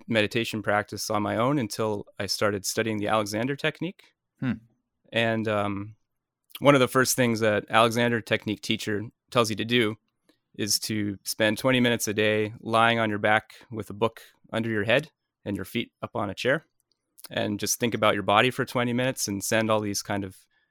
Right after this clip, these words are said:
Speaker 1: um, Alexander thoughts to your body, like think up and, uh, and these sorts of things. So I started doing that, and then I realized this is actually kind of a form of, like, body meditation. So, uh, so I kept doing that,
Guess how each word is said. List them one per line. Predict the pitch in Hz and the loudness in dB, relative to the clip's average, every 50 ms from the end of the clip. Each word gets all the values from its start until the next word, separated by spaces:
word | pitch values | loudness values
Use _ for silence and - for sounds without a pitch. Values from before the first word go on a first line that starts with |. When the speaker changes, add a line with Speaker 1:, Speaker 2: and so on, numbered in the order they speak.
| _ _ _ _ _ _ - | _ _ _ _ _ _ -10
Speaker 1:
um, | 101 95 95 95 95 - - | -6 -6 -6 -6 -6 -2 2
Alexander | 101 104 107 104 101 110 107 107 104 101 | 2 4 4 2 2 0 0 2 0 0
thoughts | 95 - 107 107 104 101 - - - | -2 0 2 2 2 2 0 -4 -6
to | - 110 | -6 -6
your | 104 101 | -6 -4
body, | 104 101 101 101 101 104 101 | -2 0 0 0 -2 -2 -4
like | 104 95 95 - | -6 -8 -10 -10
think | - - - 101 - - | -8 -6 -6 -6 -2 0
up | 104 107 - _ - - - - - _ _ _ _ _ _ _ _ _ _ _ - - | 0 0 0 _ -8 -10 -10 -12 -16 _ _ _ _ _ _ _ _ _ _ _ -12 -8
and, | 101 104 101 101 101 98 | -6 -4 -4 -4 -4 -6
uh, | 98 95 92 92 - - - - - | -6 -8 -8 -10 -12 -14 -20 -12 -8
and | 113 104 107 | -6 -4 -4
these | 110 104 | -4 -4
sorts | - 123 120 - - | -2 -4 -4 -4 -6
of | 123 | -6
things. | - 127 127 139 156 - | -2 -2 -2 -2 -2 0
So | - 117 | 2 2
I | 110 | 2
started | - - 165 160 139 117 117 | 4 4 4 4 4 4 2
doing | 131 127 120 117 | 0 0 2 4
that, | 123 135 131 113 113 - | 6 6 8 6 6 4
and | 113 113 | 0 -2
then | 117 113 | 0 2
I | 107 | 2
realized | 110 113 117 117 113 107 107 104 98 - - - - - 127 | 2 4 4 4 4 4 2 0 -2 -6 -10 -12 -20 -14 -8
this | 120 120 123 | -6 -4 -4
is | 127 110 | 0 2
actually | 113 110 110 - - 113 107 104 101 98 104 _ _ _ _ _ _ _ _ _ _ | 2 2 2 2 -2 -6 -6 -6 -6 -8 -12 _ _ _ _ _ _ _ _ _ _
kind | - - 120 117 | -4 -2 0 0
of | 107 110 | -2 -4
a | |
form | - - 120 120 117 117 113 104 | -6 -2 0 2 2 2 2 0
of, | 101 98 | -4 -4
like, | 107 98 98 - _ - | -6 -6 -6 -6 _ -14
body | - 107 107 101 110 120 127 131 131 131 127 - - | -4 0 4 4 4 4 4 0 -2 -4 -4 -4 -4
meditation. | 113 123 127 123 123 - 135 139 151 - 175 180 208 _ _ _ _ _ _ _ _ _ _ _ _ _ _ _ _ _ _ _ _ - _ _ _ _ _ _ _ | -4 -2 -2 -4 -6 -6 -6 -6 -6 -6 -8 -8 -8 _ _ _ _ _ _ _ _ _ _ _ _ _ _ _ _ _ _ _ _ -20 _ _ _ _ _ _ _
So, | - - - 120 117 113 110 110 110 107 | -8 -4 0 2 4 4 4 4 4 4
uh, | 107 104 104 101 98 - - _ _ _ _ _ _ - | 4 4 4 2 0 -2 -4 _ _ _ _ _ _ -4
so | - 127 | 2 6
I | 123 120 | 6 6
kept | - 170 160 - - - | 6 4 2 2 0 -2
doing | 151 143 135 120 | 0 2 2 2
that, | 117 117 120 127 131 135 - | 2 2 4 4 2 2 0